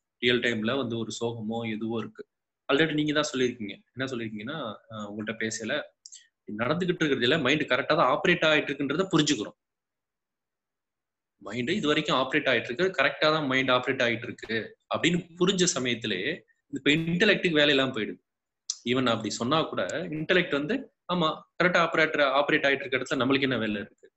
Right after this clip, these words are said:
நான் கரெக்டா ஆகலைன்னா தான் நான் போய் இதா பண்ணணும், கரெக்டா தான் ஆப்ரேட் ஆயிட்டு இருக்கு அப்படிங்கறத என்ன சொன்ன உடனே வந்து ஒரு, ஆஹ், நல்ல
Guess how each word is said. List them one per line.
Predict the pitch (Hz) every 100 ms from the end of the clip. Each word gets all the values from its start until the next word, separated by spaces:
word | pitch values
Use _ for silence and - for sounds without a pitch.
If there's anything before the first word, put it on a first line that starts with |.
| _ _ _ - - _
நான் | 101 95
கரெக்டா | - 113 147
ஆகலைன்னா | 135 147 151 135
தான் | - 247
நான் | 190 156
போய் | 156
இதா | 135 135 131
பண்ணணும், | 131 - - 110
கரெக்டா | - 156 160
தான் | 175 156
ஆப்ரேட் | 143 147 127
ஆயிட்டு | 120 113
இருக்கு | 113 113 117 _ _ _ -
அப்படிங்கறத | 123 156 156 147 151 247 175
என்ன | 147 151
சொன்ன | 151 156
உடனே | 151 165
வந்து | 160 160
ஒரு, | 147 123 107 104 117 _ _ _
ஆஹ், | 107 107
நல்ல | 107